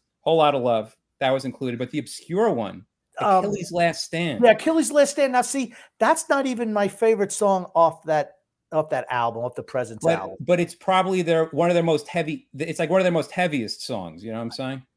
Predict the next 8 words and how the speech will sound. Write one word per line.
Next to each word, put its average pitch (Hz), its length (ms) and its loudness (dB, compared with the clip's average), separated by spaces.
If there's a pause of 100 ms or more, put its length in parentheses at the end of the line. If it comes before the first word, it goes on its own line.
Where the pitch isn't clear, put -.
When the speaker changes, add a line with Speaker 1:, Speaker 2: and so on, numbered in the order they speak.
(100)
Speaker 2:
Yeah, 277 460 2 (240)
yeah, 269 380 -2 (100)
I 220 120 0
liked, 233 460 -2 (540)
um, 180 480 -4 (160)
<sighs> - 180 -16
oh, - 60 -14 (760)
gosh. - 560 -20